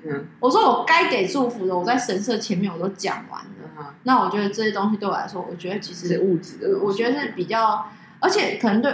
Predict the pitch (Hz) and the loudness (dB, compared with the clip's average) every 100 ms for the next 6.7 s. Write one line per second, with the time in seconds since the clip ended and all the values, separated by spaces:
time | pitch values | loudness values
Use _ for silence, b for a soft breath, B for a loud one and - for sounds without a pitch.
0 | - 349 254 151 190 226 208 220 - 240 | 0 4 4 4 2 2 2 0 2 4
1 | 262 392 392 208 262 226 175 - 165 208 | 4 4 4 4 2 0 0 0 0 4
2 | 202 208 196 - 262 269 196 208 156 180 | 4 4 2 2 2 2 0 2 0 2
3 | 180 156 151 196 190 165 - - - - | 0 -2 -2 -4 -2 -4 -6 -12 -20 -20
4 | - _ _ _ _ _ _ _ _ _ | -20 _ _ _ _ _ _ _ _ _
5 | _ - 247 233 392 311 196 262 165 - | _ 4 6 6 6 4 4 4 2 2
6 | 233 180 165 151 156 135 | 2 4 2 0 -4 -8